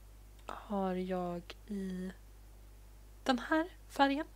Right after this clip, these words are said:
Då kan man se också så här, var köper man den? <laughs> Och den köper man här i Jarlheim. Ehm, och sen så om du vet att du vill ha, ja, men nu vill jag ha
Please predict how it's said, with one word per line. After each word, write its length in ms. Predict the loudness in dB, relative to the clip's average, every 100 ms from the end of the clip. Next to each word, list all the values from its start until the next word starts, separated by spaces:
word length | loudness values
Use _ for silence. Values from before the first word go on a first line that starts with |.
| -20 -10 0
Då 100 | 2
kan 140 | 4
man 100 | 4
se 200 | 6 8
också 300 | 8 8 6
så 140 | 8 10
här, 180 | 10
var 460 | 10 10 12 12 10 4 -10 -12 -2
köper 500 | 2 10 10 8 4
man 180 | 4 6
den? 260 | 4 4 2 2 2 -2 -16
<laughs> 520 | -14 -14 -14 -16 0
Och 80 | 6
den 180 | 8 8
köper 320 | 8 8 8
man 260 | 8 6 12
här 220 | 12 12 8 2
i 100 | 8
Jarlheim. 420 | 10 10 8 6 -6 -16 -18 -20 -20 -20 -20 -20 -20 -20 -20 -18 -18 -18 -16 -4
Ehm, 500 | 0 0 2 2 0 4
och 120 | 6
sen 180 | 8 10
så 140 | 10
om 120 | 10
du 100 | 8
vet 260 | 10 8 8
att 100 | 4
du 120 | 4
vill 180 | 6 8
ha, 200 | 12 12
ja, 60 | 12
men 200 | 12 10
nu 140 | 10
vill 180 | 8 10
jag 160 | 10
ha 580 | 8 6 8 8 8 6